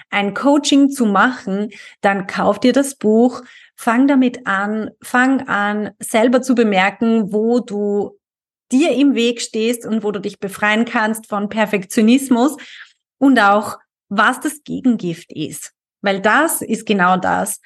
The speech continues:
wofür das Buch eigentlich gedacht ist. Also, für alle, die das Buch bestellen wollen oder auch Weihnachten das Buch an die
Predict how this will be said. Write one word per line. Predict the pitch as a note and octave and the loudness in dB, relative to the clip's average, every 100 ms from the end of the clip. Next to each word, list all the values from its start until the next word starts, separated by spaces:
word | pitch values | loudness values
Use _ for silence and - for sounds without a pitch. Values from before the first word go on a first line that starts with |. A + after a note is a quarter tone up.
| - _ _ - | -20 _ _ -2
wofür | G#3 F#3+ F#3 | -2 0 -2
das | F#3 | -2
Buch | - F#3+ | -4 -6
eigentlich | - E3 F3 E3 - | -4 -2 0 -2 -4
gedacht | E3+ E3+ E3 - | -4 -4 -4 -10
ist. | D3+ - - - _ | -14 -18 -20 -20 _
Also, | A3+ A#3 A#3 - - _ _ - _ - | -2 0 -2 -6 -10 _ _ -20 _ -2
für | D4 C#4 | 2 2
alle, | B3 D4 E4 F4 F#4+ G4 - | 4 2 4 4 4 2 2
die | B3 | 2
das | A#3+ A#3+ | 2 0
Buch | D4+ D#4 | -4 -2
bestellen | - B3+ - B3 C4+ F4 D4 | -2 -4 0 0 2 0 2
wollen | B3+ D4+ D#4 | 2 2 0
oder | A#3+ B3 B3 G#3+ G#3+ | -4 -2 0 0 0
auch | G#3+ G#3+ - | 0 -2 -4
Weihnachten | G3+ B3 E4+ F4+ - E4 F4+ G4 _ | 0 2 2 -2 -2 -2 -2 -6 _
das | A#3 - | -10 -4
Buch | D#4 G4+ - | -4 -4 -8
an | G#3+ G#3 | -6 -4
die | F#3 | -6